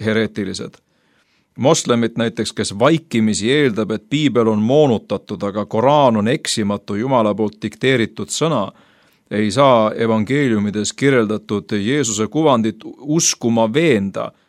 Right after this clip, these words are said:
kasutades näiteks tema silmis moonutatud teksti. Et meie kristlastena me võime öelda, et, et evangeelium ütleb nii, moslem vastab, jah, see on vale,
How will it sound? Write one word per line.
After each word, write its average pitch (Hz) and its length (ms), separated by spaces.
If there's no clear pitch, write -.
kasutades 110 640
näiteks 110 360
tema 127 260
silmis 113 380
moonutatud 113 800
teksti. 113 500
Et 98 100
meie 127 200
kristlastena 123 600
me 123 140
võime 131 320
öelda, 110 320
et, - 160
et - 160
evangeelium 143 640
ütleb 113 320
nii, 104 220
moslem 117 420
vastab, 123 400
jah, 139 240
see 113 160
on 123 120
vale, 113 260